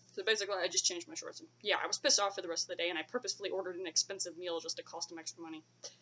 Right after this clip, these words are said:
And I did make him have a cold shower. And I had make him supper that night, and yeah, I put cinnamon powder in it. And he hates cinnamon, so it worked. <laughs> Um, <laughs> enough about that, but anyway. If you are one of those people, yes, Leela, I see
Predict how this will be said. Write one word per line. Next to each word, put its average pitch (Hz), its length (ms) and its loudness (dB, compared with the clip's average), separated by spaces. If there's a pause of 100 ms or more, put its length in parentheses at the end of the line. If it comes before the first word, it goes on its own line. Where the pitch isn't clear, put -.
(540)
And 196 80 2
I 226 80 10
did 220 180 4
make 196 200 0
him 196 80 -14
have 185 100 -12
a 175 40 -8
cold 170 240 -8
shower. 151 280 -8 (840)
And 392 120 6
I 403 40 2
had 403 120 6
make 330 180 4
him 277 80 -2
supper 285 280 2
that 185 160 -2
night, 165 240 -4
and 160 140 -10 (380)
yeah, - 120 -8
I - 60 -6
put - 180 -10
cinnamon - 240 -6
powder - 300 -4
in 233 60 -6
it. 240 40 -10 (680)
And 254 80 -2
he 214 60 0
hates 202 300 4
cinnamon, 151 340 -6
so - 160 -4
it - 80 -12
worked. - 340 -8
<laughs> - 380 -2
Um, 220 220 4
<laughs> - 720 4
enough 381 160 -2
about 196 260 2
that, 214 420 2
but 185 240 -4
anyway. 185 340 -2 (1120)
If 294 200 2
you 381 160 6
are 262 240 2
one 233 140 -2
of 233 140 -6
those 240 200 -2
people, 214 460 -6
yes, 214 300 -6
Leela, 196 340 -6
I 196 120 -4
see 185 200 -2